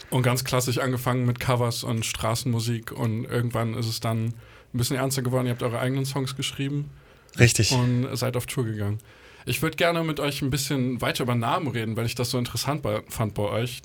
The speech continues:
Speaker 1: Äh, also über Tortellini Tuesday haben wir grad geredet,
Speaker 2: Mhm.
Speaker 1: aber deswegen seid ihr nicht hier. Ihr habt jetzt, äh,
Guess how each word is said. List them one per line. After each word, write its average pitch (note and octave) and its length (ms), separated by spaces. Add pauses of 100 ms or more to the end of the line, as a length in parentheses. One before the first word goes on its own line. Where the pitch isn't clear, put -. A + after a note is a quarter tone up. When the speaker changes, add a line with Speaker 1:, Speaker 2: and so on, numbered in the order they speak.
Speaker 1:
Äh, - 60
also G#2+ 560 (160)
über A2+ 220
Tortellini A2+ 440
Tuesday B2+ 280
haben A#2+ 60
wir A#2+ 60
grad A#2+ 260
geredet, C3+ 460
Speaker 2:
Mhm. B2 240 (160)
Speaker 1:
aber A2+ 300
deswegen A#2+ 300
seid A#2 180
ihr B2 60
nicht A#2 140
hier. C3+ 280
Ihr A#2 120
habt B2 220
jetzt, - 320
äh, B2 60